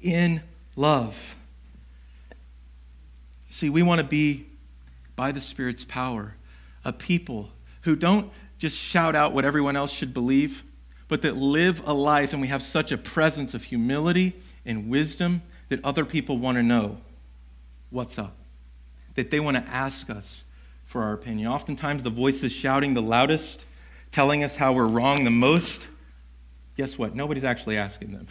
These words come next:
<laughs> Mo-, most people, <laughs> nobody really wants to hear from them. They're like, "Please, don't let me talk to that guy." Um, I won't name any names. Um,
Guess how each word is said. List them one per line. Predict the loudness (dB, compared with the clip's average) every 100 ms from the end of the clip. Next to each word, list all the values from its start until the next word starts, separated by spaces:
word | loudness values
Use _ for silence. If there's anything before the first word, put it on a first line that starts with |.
| -18 -20 -20 -20
<laughs> | -20 -20 -18 -8
Mo-, | -2
most | 2 0 4
people, | 4 6 4 4
<laughs> | -4
nobody | 2 6 6
really | 6
wants | 4 2 0
to |
hear | 0 2
from | 2
them. | 0
They're | -2
like, | -4
"Please, | -2 0 0
don't | -2
let | -4
me | -4
talk | -6 -8
to | -6
that | -6 -8
guy." | -12 -16 -20 -20 -20 -20 -20 -20 -14
Um, | -10 -6
I |
won't | -4 -2
name | 0 0
any | 0 -2
names. | -4 -6 -10 -14 -20 -20 -20 -20 -20 -20 -20 -20 -10
Um, | -6 -4 -6